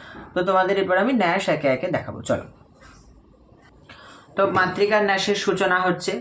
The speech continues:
আগের দিন ব্যাপক নাশ পর্যন্ত আমরা করে দিয়েছিলাম। হাত জোর করে কৃতাঞ্জলির বাদে ওমস্য মাতৃকা মন্ত্রস্য ব্রহ্মঋষির গায়ত্রী ছন্দ দেবী মাতৃকা সরস্বতী দেবতা হলো বীজানি স্বরাশক্তয় অব্যক্তম কিলকম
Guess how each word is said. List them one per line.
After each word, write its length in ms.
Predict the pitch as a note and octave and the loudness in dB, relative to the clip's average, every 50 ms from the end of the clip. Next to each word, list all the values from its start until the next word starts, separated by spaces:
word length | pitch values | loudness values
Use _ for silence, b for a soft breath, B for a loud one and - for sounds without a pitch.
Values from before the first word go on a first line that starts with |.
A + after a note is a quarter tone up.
| - C#3 | -2 0
আগের 180 | D3 D3 E3+ E3 F#3 | 2 2 2 2 0
দিন 100 | F#3+ F#3+ F#3 | 0 0 2
ব্যাপক 240 | F3+ - - F#3 F3 F3+ F3+ | 2 2 2 2 2 2 2
নাশ 140 | F3+ F3 - - | 0 0 0 0
পর্যন্ত 260 | F#3 F3 F3 F3+ F3 F3+ F3+ | 2 2 2 4 2 2 2
আমরা 120 | F3+ F#3 F3+ E3+ | 2 2 2 2
করে 140 | E3 E3 E3 D#3+ | 2 4 4 4
দিয়েছিলাম। 360 | E3+ E3 D#3 - E3+ F#3 G#3 A#3+ B B B B B B B - | 4 2 2 2 0 0 0 -2 B B B B B B B 2
হাত 160 | D#3 F3+ F#3 F3 E3+ | 2 2 2 2 2
জোর 140 | F#3 F#3+ F#3 F3 | 2 2 2 2
করে 120 | F#3 F3+ F3+ F3 | 2 2 2 2
কৃতাঞ্জলির 600 | F3+ F3+ F3 F#3+ F#3 F#3+ F#3 F3 E3+ E3 E3+ D#3 D3+ | 0 2 2 4 4 4 4 2 4 4 4 4 4
বাদে 180 | D3 C#3+ C3+ C#3+ D3+ | 2 2 2 4 4
ওমস্য 420 | D#3+ E3 F3 F3+ F3+ - - F#3+ F#3+ F#3+ F#3 F3 | 4 4 2 2 0 0 -2 0 2 2 2 4
মাতৃকা 480 | E3 E3 E3+ E3 - F3 F3+ F3 F#3+ F#3 F#3 F#3 F3 | 4 2 2 2 0 0 2 4 4 4 4 4 4
মন্ত্রস্য 580 | E3 E3 E3 D#3+ F3 F#3 F#3 - - F#3 F#3 F3+ F3+ F3+ C#3+ | 2 2 0 0 0 0 0 0 0 2 4 4 4 4 4
ব্রহ্মঋষির 840 | C#3+ D#3 E3+ F#3+ F#3 F3 E3+ E3+ F3 F3+ F#3 F#3 - - F#3+ F#3 F#3 F#3 D3 B2+ D3 | 2 2 2 2 2 2 2 4 2 2 2 0 -2 -2 0 2 2 2 2 2 4
গায়ত্রী 460 | C#3+ D3+ D#3 E3+ E3 - - F3+ F#3 F3+ - - - | 4 4 2 2 0 -2 -2 -2 0 0 -2 -2 -2
ছন্দ 260 | F#3+ F3+ F3+ F#3 F3+ F#3 F#3 F#3 F3+ D3+ C3 C3+ | -2 -2 0 2 4 4 6 6 4 2 2 4
দেবী 280 | D3+ D#3+ E3+ E3+ G3 F#3+ F#3 | 4 4 4 4 2 2 2
মাতৃকা 420 | F#3 F#3 F3+ - F#3 F3+ F3+ F#3 F3+ F#3 F#3 F3+ | 2 2 2 0 0 0 2 2 2 2 2 2
সরস্বতী 420 | F#3 F3+ F#3 F#3 - - F3 F3+ F3 F3 | 0 0 0 0 -2 -2 -2 0 2 2
দেবতা 380 | F3+ F3+ F3 F3 F3+ F3+ F#3 F#3 F#3 F#3+ F#3+ B B B B B B B B | 2 2 2 2 2 2 4 2 2 2 0 B B B B B B B B
হলো 200 | D3 C#3+ D#3 F3 G3 G3 | 0 2 4 4 4 4
বীজানি 440 | F#3 F#3 F3+ F#3 F#3 F3+ F#3 F#3 F#3 F#3 F3 - | 2 2 2 4 2 2 2 0 -2 -2 -2 0
স্বরাশক্তয় 840 | F3+ E3 E3 F3 F#3 F#3 F#3 - F3+ F3 - - F#3 F3+ F#3 F#3 F3+ F3 - C#3 D#3+ E3 | 0 2 4 4 2 2 0 -2 -2 -2 -2 -2 0 2 4 4 4 2 2 2 2 0
অব্যক্তম 580 | E3 E3 E3+ G3+ G3+ G3 G3 - - F3+ E3+ E3+ E3 E3 | 0 0 0 0 0 0 0 -2 -2 0 0 0 0 -2
কিলকম 400 | F#3+ F#3+ F#3+ F#3+ F#3+ F#3+ F3 D#3 | 0 2 2 2 2 2 2 2